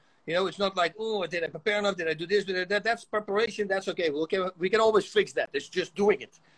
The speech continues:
you know, but, you know, feeling comfortable and doing what you wanna do,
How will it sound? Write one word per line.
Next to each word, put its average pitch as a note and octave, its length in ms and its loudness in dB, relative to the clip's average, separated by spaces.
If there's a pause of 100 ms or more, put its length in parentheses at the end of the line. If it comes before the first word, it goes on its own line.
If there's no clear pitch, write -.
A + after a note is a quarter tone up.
(160)
you D#3 100 -4
know, F3+ 180 4
but, E3 440 -2
you E3+ 80 -12
know, E3 120 0
feeling G#3 420 0
comfortable F3 520 0
and D3+ 140 0
doing F#3+ 320 0
what D#3+ 180 0
you D#3 80 -6
wanna F3+ 380 4
do, D3+ 260 -4